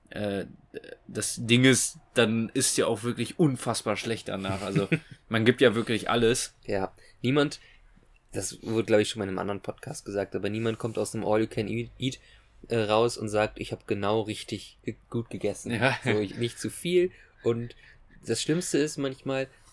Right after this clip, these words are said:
Speaker 2: also ich find All-You-Can-Eat auch geil, wenn man dann, ähm, abends so da sitzt, also wenn man fertig ist quasi,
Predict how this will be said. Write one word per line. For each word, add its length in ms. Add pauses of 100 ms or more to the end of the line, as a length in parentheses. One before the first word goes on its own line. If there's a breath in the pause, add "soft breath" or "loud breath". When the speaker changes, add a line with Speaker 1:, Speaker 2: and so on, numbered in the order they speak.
(140)
Speaker 2:
also 180
ich 80
find 160
All-You-Can-Eat 360
auch 180
geil, 280 (360 loud breath)
wenn 140
man 360
dann, 380 (120)
ähm, 420 (1200)
abends 380
so 80
da 140
sitzt, 440
also 180 (280)
wenn 120
man 140
fertig 400
ist 200
quasi, 400